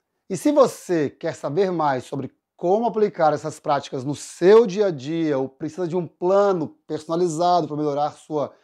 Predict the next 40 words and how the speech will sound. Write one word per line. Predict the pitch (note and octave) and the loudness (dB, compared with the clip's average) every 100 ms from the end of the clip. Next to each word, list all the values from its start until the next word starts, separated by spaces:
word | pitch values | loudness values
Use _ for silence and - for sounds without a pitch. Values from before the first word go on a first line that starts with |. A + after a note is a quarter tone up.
| _ - | _ -8
mobilidade, | D3 D3 B2+ C#3+ D#3+ D#3 A2+ | -2 -2 2 4 6 4 0
prevenir | D3 C#3 C3 | -8 -6 -4
lesões, | D3+ F#3+ F3+ G3 - _ _ _ _ _ | -4 0 0 0 -4 _ _ _ _ _
agende | D#3+ C#3 F#3 | -12 -8 -6
uma | F#3+ F3+ | -4 -6
consultoria | - F#3 - F#3 E3 D3+ D3 E3 | -6 -10 -8 -10 -4 -2 0 -2
comigo. | D#3+ D3 C3+ G#2 - _ _ _ _ _ | -2 -4 -4 -6 -12 _ _ _ _ _
Vamos | A#2 A2 | -20 -14
trabalhar | C3 C#3+ E3 D#3 | -6 -2 0 -2
juntos | C3+ D#3+ | -4 -6
para | - D#3 | -4 -4
alcançar | D#3 F3 D3 - D3 | -4 -6 -10 -6 -4
os | D3+ | -4
seus | - - D3+ | -10 -10 -6
objetivos | F3 F#3 F3 D#3+ D#3 | -2 -2 -2 -4 -6
de | D3 | -6
saúde | G3 D3+ C#3 C3 C#3 _ _ _ | -2 -2 -2 -6 -12 _ _ _
e | D3+ | -8
de | D3 | -4
bem-estar. | C#3+ D3+ D3+ - - _ _ _ _ _ - | 0 0 0 -10 -14 _ _ _ _ _ -10
Muito | C#4 | -2
bem, | F#3 G#3 - | 4 6 4
pessoal. | D3+ - C3 | 0 -6 -6
Não | D3 G#3 | -4 -4
se | A3 | -6
esqueça | - - G#3+ G#3 | -8 -2 -2 -2
de | F3 | -6
se | - | -6
inscrever | G3 F3+ E3 | -8 -4 -2
no | C#3+ | -2
canal, | C3+ A#2 D#3+ F#3 E3+ | -4 -2 4 6 4
ativar | D3+ - C#3+ | 2 -2 -8
o | C3 | -8
sininho | - A#2+ C#3 F3+ F3+ D#3+ | -10 -10 -6 -4 -2 -2
para | D3+ | -2
receber | C#3+ C#3+ C#3 | -4 -4 -4
notificações | C#3+ - - B2 - C#3 | -4 -8 -12 -12 -8 -6
de | B2 | -4
novos | A#2 G#2+ | -4 -4
vídeos, | G#2 G3 F#3+ F3 | 0 0 2 -2